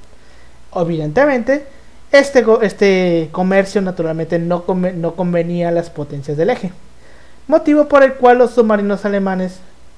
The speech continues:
amenazaron a los buques mercantes de México, advirtiendo que esta actividad podría tener severas conte-, son consecuencias. El trece de mayo de mil novecientos cuarenta y dos,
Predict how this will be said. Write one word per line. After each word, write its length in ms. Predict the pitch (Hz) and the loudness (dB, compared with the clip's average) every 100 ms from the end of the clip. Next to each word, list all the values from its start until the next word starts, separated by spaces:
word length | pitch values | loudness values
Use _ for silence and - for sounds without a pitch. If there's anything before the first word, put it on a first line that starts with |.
| - | -8
amenazaron 640 | 190 196 185 185 175 170 | -2 0 -2 -2 -4 -2
a 40 | 170 | -4
los 200 | 165 156 | -4 -6
buques 320 | 151 160 151 | -10 -10 -8
mercantes 520 | 160 156 151 147 151 | -10 -10 -10 -8 -6
de 80 | 156 | -4
México, 360 | 226 220 - 170 - - - - - - - | -2 -4 -6 -12 -16 -20 -20 -20 -20 -20 0
advirtiendo 760 | 269 254 262 - 233 226 220 | 0 0 -4 0 2 4 2
que 100 | 220 | 0
esta 180 | 190 208 | -4 -4
actividad 520 | 202 233 233 208 208 - | -6 -2 2 4 2 -2
podría 480 | 185 170 160 156 160 | 0 0 0 -4 -4
tener 260 | 175 151 147 | -6 -6 -8
severas 420 | 151 135 135 147 | -12 -12 -12 -12
conte-, 340 | 170 165 180 | -12 -10 -12
son 180 | - 165 | -10 -12
consecuencias. 760 | - 175 170 196 277 - - - - - - - - - - - - - - - | -2 -2 0 0 0 0 -6 -12 -20 -20 -20 -20 -20 -20 -20 -20 -20 -20 -20 -6
El 220 | 214 175 - | -4 -4 2
trece 320 | 220 269 294 | 6 6 6
de 120 | 277 | 4
mayo 260 | 277 277 233 | 2 0 0
de 100 | 156 | 0
mil 140 | 180 | -2
novecientos 460 | 233 233 226 220 226 | 2 2 0 -4 -6
cuarenta 380 | - 214 226 226 | -4 -4 -2 0
y 60 | |
dos, 260 | 208 196 196 | 0 -2 -6